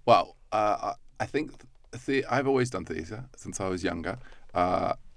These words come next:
there's probably some m-, massive psychological reason for that, but my memory is it's connected to my f-, my father and my brother have, uh, an amazing, uh, sense of comic timing. And as a young person, uh, I was fascinated about how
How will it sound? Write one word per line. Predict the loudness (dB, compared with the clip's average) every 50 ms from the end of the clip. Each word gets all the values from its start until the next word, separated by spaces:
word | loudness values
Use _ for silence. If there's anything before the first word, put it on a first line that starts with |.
| -20 -20 -20 -20 -20 -18 -14
there's | -12 -6 -4 -4 -4 -2
probably | -4 -4 -4 -2 -2
some | -2 -2 -2 -2 -2 -2 -4 -6 -10 -18 -12 -8
m-, | -8 -6 -4 -4 -2 -2
massive | -2 -2 -4 -4 -4 -4 -4 -4
psychological | -2 -2 -2 -2 -2 -2 -2 -2 -4 -4 -4 0 2
reason | 2 2 2 0
for | -2 -2 2
that, | 2 2 2 2
but | 0 -2 0 -2 -8 -14 -14 -16 -6 0
my | 2 4 4
memory | 6 6 6 6 6 6 6
is | 4 4
it's | 0 -2 -4
connected | -2 -2 -2 -2 -4 -6 -6 -2
to | 0 2 2 2 2 0
my | 0 -2 -2
f-, | -4 -6 -10 -12 -6
my | -4 -4 -4
father | -2 -2 -2 -2 0
and | -2 -4
my | -4 -2
brother | 0 0 2 2 0 0 -2
have, | -2 -2 -2 -2 -2 -6 -12 -18 -14 -8 -4
uh, | -2 -2 -2 -2
an | -4 -4
amazing, | -2 -2 -2 0 -2 -2 -2 -4 -4 -2 -2 -4 -4 -6 -10 -14 -16 -16 -16 -16 -10 -4
uh, | -2 0 0 0 -2
sense | -2 -2 -2 -2 -4
of | -4
comic | -4 -4 -4 -2
timing. | 0 0 2 2 2 2 0 -2 -8 -14 -16 -16 -16 -16 -10 -4
And | 0 2 2 2 2 2 0 0 0 0 -2 -2 -4 -4 -6
as | -6 -2 0
a | 0
young | 0 0 0
person, | -2 -4 -4 -2 -2 -4 -2 -2 -4 -6 -8 -8 -6
uh, | -4 -2 -2 -2 -2 -4 -4 -4
I | -2 0
was | 0 0 0 0
fascinated | -2 -2 -2 -2 -2 -2 -2 -2
about | -2 -4 -4 -4 -4
how | -6 -6 -4 -4 -4 -4 -6